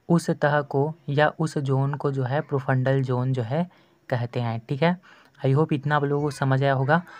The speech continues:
आगे देखते हैं, तालाब एवं झीलों के खाद्य श्रृंखला में निम्न उत्पादक एवं उपभोक्ता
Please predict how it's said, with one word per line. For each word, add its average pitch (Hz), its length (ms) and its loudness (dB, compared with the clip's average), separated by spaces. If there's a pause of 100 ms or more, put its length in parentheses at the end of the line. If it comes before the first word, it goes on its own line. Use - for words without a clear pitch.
(200)
आगे 143 260 4
देखते 170 240 -4
हैं, 147 220 -2 (380)
तालाब 147 360 6
एवं 170 240 2
झीलों 139 320 0
के 160 160 0
खाद्य 139 420 0
श्रृंखला 131 420 0
में 143 180 -2 (420)
निम्न 170 300 4
उत्पादक 143 720 2
एवं 143 260 2
उपभोक्ता 135 640 0